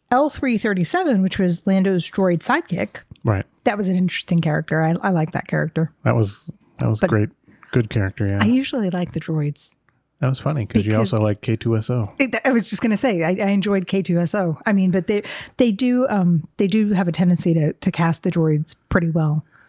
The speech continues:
Speaker 2: They do, and
Speaker 1: 'Cause
Speaker 2: that, and, and the, and these couple movies, they, the droids have ended up being the, the comic relief for <laughs>
Speaker 1: I guess it, in a sense, it might be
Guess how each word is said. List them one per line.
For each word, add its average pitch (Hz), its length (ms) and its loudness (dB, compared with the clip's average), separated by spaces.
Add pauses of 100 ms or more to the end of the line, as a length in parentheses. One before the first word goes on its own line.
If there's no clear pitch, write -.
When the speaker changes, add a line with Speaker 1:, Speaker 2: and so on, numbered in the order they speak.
Speaker 2:
They 202 140 6
do, 135 160 6
and 139 100 2
Speaker 1:
'Cause 127 60 4
Speaker 2:
that, 127 200 2
and, 117 360 2
and 120 180 2
the, 113 220 4
and 123 180 2
these 113 180 2
couple 120 280 2
movies, 110 320 4
they, 107 240 2 (160)
the 117 160 -2
droids 110 320 2
have 107 100 0
ended 101 300 0
up 107 100 -2
being 101 300 2
the, 95 160 -2
the 113 180 -4
comic 107 320 -2
relief 113 320 2
for 98 400 -6 (180)
<laughs> 143 100 -4 (340)
Speaker 1:
I 240 60 2
guess 370 220 -2 (120)
it, 294 180 -4 (400)
in 262 120 4
a 262 60 2
sense, 320 380 -2
it 220 80 0
might 208 160 -2
be 165 80 -6